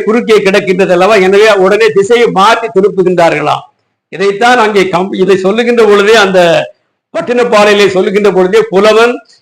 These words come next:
அங்கே காவிரி நாடு பாய்கிறது, அந்த காவிரி நாடு கூட அந்த வெள்ளி மீன் வந்து தன்னுடைய திசையான வடக்கு திசையிலிருந்து, அஹ்,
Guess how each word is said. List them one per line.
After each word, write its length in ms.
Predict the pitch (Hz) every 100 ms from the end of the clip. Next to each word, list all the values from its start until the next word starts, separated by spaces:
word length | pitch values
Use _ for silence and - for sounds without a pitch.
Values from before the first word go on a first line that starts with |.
| -
அங்கே 300 | 170 185 180 170 156
காவிரி 480 | 156 180 190 185
நாடு 300 | 180 175 175 165
பாய்கிறது, 600 | 151 170 160 160 160 185
அந்த 200 | 190 160 156
காவிரி 520 | - 156 175 170 160
நாடு 300 | 160 160 160
கூட 200 | 156 165 190 190 - _ -
அந்த 220 | 262 170 156 147 135
வெள்ளி 480 | 151 180 190 190 190 190
மீன் 400 | 151 170 185 185
வந்து 240 | 170 165 180
தன்னுடைய 440 | 175 165 165 160 160
திசையான 640 | 160 160 180 170 170 175
வடக்கு 360 | 180 151 170 165
திசையிலிருந்து, 800 | 165 143 160 160 160 254 170 190 190 190 - _ _ -
அஹ், 300 | 165 170